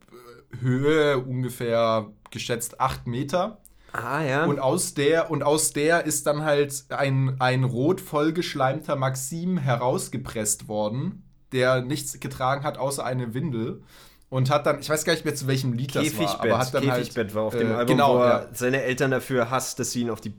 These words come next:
Speaker 2: Welt gebracht haben und wie scheiße sie doch sind und ihn in einem Käfig halten und so.
Speaker 1: Äh, und ich hab mir das Ganze gerade halt in Revor-, Reverse ver-, vorgestellt. So ein bisschen, weißt du, wie, wie deine, äh, äh, invertierte Porno-Idee,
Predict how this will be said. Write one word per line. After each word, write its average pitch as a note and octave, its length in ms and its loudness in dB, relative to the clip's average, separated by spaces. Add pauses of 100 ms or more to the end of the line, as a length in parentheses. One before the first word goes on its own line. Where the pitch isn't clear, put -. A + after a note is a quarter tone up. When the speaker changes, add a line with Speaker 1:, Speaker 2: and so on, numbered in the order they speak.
Speaker 2:
Welt G#2 220 -4
gebracht G2+ 320 -4
haben G2+ 120 0
und G2+ 120 -6
wie G2+ 80 -4
scheiße G2 340 -4
sie G2+ 140 -4
doch G2+ 100 0
sind G#2 240 -6
und F#2+ 100 -8
ihn G2 140 -6 (160)
in G#2+ 160 -6
einem F#2 220 -6
Käfig G2 360 -8
halten E2 280 -12
und E2 100 -14
so. D#2 140 -14
Speaker 1:
Äh, C3 400 4
und D#3 240 0 (100)
ich F3 180 0
hab G3+ 140 0
mir F#3 80 0
das F3 160 2
Ganze F3 240 0
gerade C#3+ 240 0
halt D3 200 0
in C#3 120 -2
Revor-, B2+ 460 0 (160)
Reverse C3 520 0
ver-, A2 300 -6
vorgestellt. G#2+ 640 -6
So B2+ 80 -4
ein B2+ 80 -2
bisschen, E3 320 0
weißt C#3+ 200 0
du, C#3 100 -6
wie, D3 320 -6
wie C3 200 -6
deine, C3 1120 0
äh, A#2+ 120 -2
äh, A#2 100 -6
invertierte D3 680 -2
Porno-Idee, A2+ 840 -2